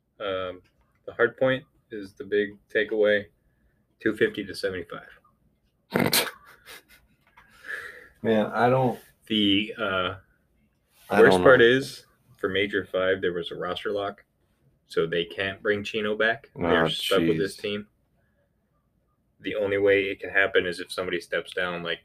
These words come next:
Speaker 1: Clay did in in
Speaker 2: Right.
Speaker 1: the case of New York.
Speaker 2: Yeah. Damn.
Speaker 1: <laughs> So,
Speaker 2: That's
Speaker 1: they're stuck with this roster. Um,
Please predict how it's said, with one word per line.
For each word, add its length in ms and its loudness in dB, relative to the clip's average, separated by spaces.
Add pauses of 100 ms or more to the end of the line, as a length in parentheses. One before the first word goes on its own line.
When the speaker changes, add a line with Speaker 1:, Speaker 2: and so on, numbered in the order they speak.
(100)
Speaker 1:
Clay 240 -2
did 240 -4
in 120 -14 (460)
in 100 -12
Speaker 2:
Right. 360 4
Speaker 1:
the 100 -10
case 280 -4
of 60 -14
New 100 -8
York. 480 -6
Speaker 2:
Yeah. 320 0 (380)
Damn. 420 0
Speaker 1:
<laughs> 60 -20 (400)
So, 100 -2
Speaker 2:
That's 380 0 (400)
Speaker 1:
they're 200 8
stuck 320 2
with 120 2
this 160 4
roster. 520 0 (920)
Um, 260 -6